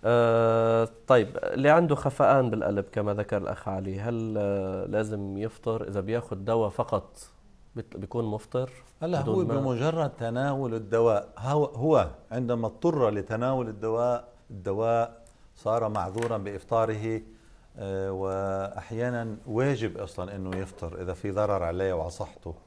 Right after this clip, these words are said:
Speaker 2: الله سبحانه وتعالى بالصوم يريد بكم اليسر ولا يريد بكم العسر.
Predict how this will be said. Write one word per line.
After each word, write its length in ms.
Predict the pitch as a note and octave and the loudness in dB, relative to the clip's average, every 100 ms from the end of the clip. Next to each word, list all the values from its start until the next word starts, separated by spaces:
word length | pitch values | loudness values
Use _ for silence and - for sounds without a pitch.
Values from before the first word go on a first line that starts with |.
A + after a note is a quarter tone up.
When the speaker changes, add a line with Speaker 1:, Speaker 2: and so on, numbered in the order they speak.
| _ - - - - | _ -20 -20 -12 -4
Speaker 2:
الله 220 | B2+ C3+ | 0 0
سبحانه 380 | - - A#2+ A#2+ | -2 -4 -2 -2
وتعالى 380 | G#2 A2+ B2 G#2 | 2 2 4 2
بالصوم 520 | F#2+ - A2+ A#2 G#2 - - - - - - | -2 -4 -2 -2 -6 -14 -20 -20 -20 -20 -8
يريد 320 | A2+ B2 C3+ | -4 -2 -2
بكم 340 | A2+ A2 A2+ A2 | -2 -4 -4 -6
اليسر 400 | G2 A#2 - F2+ | -6 -8 -8 -6
ولا 240 | G2 A#2+ | -2 0
يريد 260 | G#2+ G#2+ G#2 | 0 -2 -4
بكم 320 | G2 G2 G2 | -8 -10 -10
العسر. 440 | F#2 F2+ - F#2 | -8 -8 -8 -14